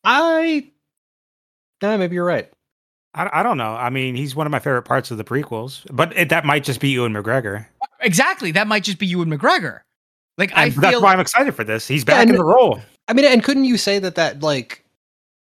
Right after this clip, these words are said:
Speaker 1: that is your fa-, like, why, why wouldn't that be your favorite character?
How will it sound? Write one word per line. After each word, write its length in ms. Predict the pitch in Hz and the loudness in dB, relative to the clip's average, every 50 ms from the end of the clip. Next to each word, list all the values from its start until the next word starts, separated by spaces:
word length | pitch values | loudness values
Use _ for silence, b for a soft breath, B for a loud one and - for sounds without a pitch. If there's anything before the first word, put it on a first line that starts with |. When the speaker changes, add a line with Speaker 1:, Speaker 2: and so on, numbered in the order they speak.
| _ _ _ _ | _ _ _ _
Speaker 1:
that 180 | - 180 185 - | -2 -2 0 0
is 220 | 135 151 143 139 | -2 -2 -2 0
your 100 | 180 190 | -2 -2
fa-, 120 | - 208 208 | -2 -2 0
like, 280 | 220 214 214 208 185 | 0 0 0 0 0
why, 80 | 202 202 | 0 0
why 320 | 196 208 208 190 202 214 | 0 0 0 2 2 2
wouldn't 280 | 220 220 240 247 220 214 | 4 4 2 2 2 0
that 160 | 214 208 175 | 0 -2 0
be 60 | 202 | 0
your 120 | 196 190 160 | 0 0 0
favorite 300 | - 180 170 160 156 - | 0 -2 -2 -2 -2 0
character? 440 | 180 170 127 117 117 - 117 107 | 0 -2 -2 -2 -8 -12 -16 -16